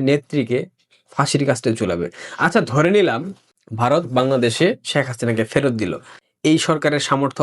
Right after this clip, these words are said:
আছে শেখ হাসিনাকে ফাঁসির কাস্টে ঝুলাবে? বাংলাদেশ আওয়ামী লীগের যেই কর্মী সমর্থকরা আছে, এখন পর্যন্ত উত্তপ্ত আগ্নেয়গিরি হয়ে আছে, অগ্নুৎপাত এখনো ঘটেনি। শেখ হাসিনার একটা ইশারায় অগ্নুৎপাত ঘটে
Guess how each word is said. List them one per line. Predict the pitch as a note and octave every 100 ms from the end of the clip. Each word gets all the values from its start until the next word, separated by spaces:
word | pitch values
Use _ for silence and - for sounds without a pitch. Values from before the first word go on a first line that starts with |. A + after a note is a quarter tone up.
| C#3
আছে | A#2+ B2 F#2+
শেখ | B2 A#2+
হাসিনাকে | A2+ A#2 A2 -
ফাঁসির | A#2 A#2+ A#2
কাস্টে | A2 A2
ঝুলাবে? | G#2 F#2+ G2+ - _ _ -
বাংলাদেশ | A2 A2+ A#2+ A2+ C3 B2 B2+
আওয়ামী | B2 B2 B2 B2+
লীগের | C3 C#3+ C#3
যেই | D3 C#3+
কর্মী | D#3+ D3 -
সমর্থকরা | B2+ B2+ C#3+ - B2 C#3
আছে, | E3 D#3 A2+ - _ - - _
এখন | A#2+ B2 C#3+ C#3+
পর্যন্ত | E3+ E3 F3+ F#3 B3+ - _ _ -
উত্তপ্ত | F#3+ - - G#3 - G#3+ F#3+ - D#3+
আগ্নেয়গিরি | E3+ F#3 F#3 C#3+ C3+ A#2
হয়ে | G#2 G2
আছে, | - - _ _ _ C#3+
অগ্নুৎপাত | F3 G3+ B3 - G#3 F3+
এখনো | D3+ D3 A#2
ঘটেনি। | A2 G#2 E2 D2+
শেখ | C3 B2+
হাসিনার | A#2+ C3 B2+ B2
একটা | B2 C3
ইশারায় | A#2 B2+ A2+ F2 - _ -
অগ্নুৎপাত | B2+ D3 C#3+ D3 B2 A2+
ঘটে | G2